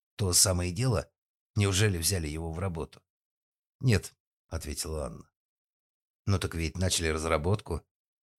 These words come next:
«Пока не за что зацепиться», он предположил. «Давайте я подключусь, может, чем помогу». «А ты так помогаешь»,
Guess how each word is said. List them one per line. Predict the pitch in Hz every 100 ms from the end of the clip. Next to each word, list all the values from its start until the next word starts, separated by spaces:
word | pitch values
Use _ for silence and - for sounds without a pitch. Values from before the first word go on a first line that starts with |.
| _
«Пока | 113 104 110 101
не | 101 104
за | 95
что | - 98
зацепиться», | 85 - 98 127 131 - - _ _ _
он | 82 76
предположил. | 73 - 85 76 69 62 _ _ _ _ _
«Давайте | - 82 107 143
я | 127
подключусь, | - - 101 - 78 -
может, | 85 -
чем | - 80
помогу». | 78 78 71 85 90 - _ _ _ _ _
«А | 104
ты | 104 180
так | 131 131
помогаешь», | 151 143 82 78 67 -